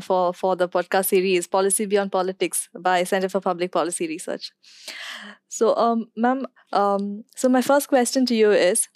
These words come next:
what do you think is the future of India in renewable energy sector as a leader in the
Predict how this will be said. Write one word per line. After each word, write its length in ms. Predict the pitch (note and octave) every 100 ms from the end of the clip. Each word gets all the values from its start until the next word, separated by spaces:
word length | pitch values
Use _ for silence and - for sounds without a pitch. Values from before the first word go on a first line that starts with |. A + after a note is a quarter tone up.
| - - - - - _
what 240 | G#3 C4+
do 60 | D#4+
you 80 |
think 240 | F4+ F4 E4+
is 100 | E4
the 80 | E4
future 600 | - A#3 A#3+ - D4+ C#4+
of 380 | A#3+ B3 B3 -
India 560 | - A3+ A#3+ G#3 E3 D4+ - _ _ _
in 220 | G#3+ A3+
renewable 640 | G3 G#3 A#3 C4 B3+ C4+
energy 400 | A3 A3 A3 A#3
sector 520 | A3 - A#3 - F3
as 200 | F3+ F#3+
a 40 | G#3+
leader 580 | G3 G#3 B3 B3 F3 A2
in 180 | -
the 100 | G3+